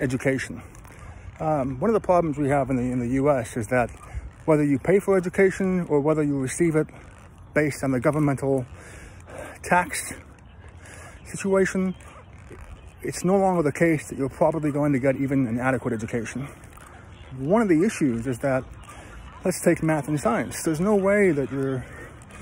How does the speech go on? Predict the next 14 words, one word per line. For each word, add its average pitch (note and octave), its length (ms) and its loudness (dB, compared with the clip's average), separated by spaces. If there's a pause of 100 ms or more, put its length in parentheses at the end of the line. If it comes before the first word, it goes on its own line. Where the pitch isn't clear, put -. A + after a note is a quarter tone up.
(380)
any F3 180 4
school C3 560 0 (380)
is C#3 120 -6
going D3+ 260 0
to C#3+ 60 -2
be C#3 140 0
able C3 140 -2
to A2 100 -6
catch D3+ 320 -4
up C3 180 0 (920)
to C#3 440 4 (840)
any E3+ 260 2
of C3 140 0
the B2+ 260 2